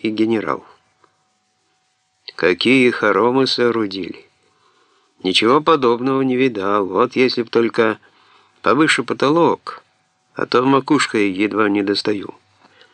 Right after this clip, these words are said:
Между тем блокада Плевны продолжалась.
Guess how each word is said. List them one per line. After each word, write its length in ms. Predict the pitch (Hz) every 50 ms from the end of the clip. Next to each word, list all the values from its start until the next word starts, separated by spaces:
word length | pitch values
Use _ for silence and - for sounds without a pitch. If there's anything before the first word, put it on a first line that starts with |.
| _ _ _ - - - - _ _ - _ _ - _ _ _ _ _ _ _ _ _ _ _ _ _ _ _ _ _ _ _ _ _ _ _ _ _ _ _ _ _ _ _ _ _ _ _ _
Между 300 | - 110 139 131 147 160
тем 240 | 160 190 202 208 196
блокада 600 | 175 175 175 160 - - 185 190 190 165 165 160
Плевны 640 | 147 - - 110 104 123 147 156 151 151 147 143 131
продолжалась. 1120 | 127 - - 120 117 120 120 117 104 101 92 82 76 73 - - - - - - - -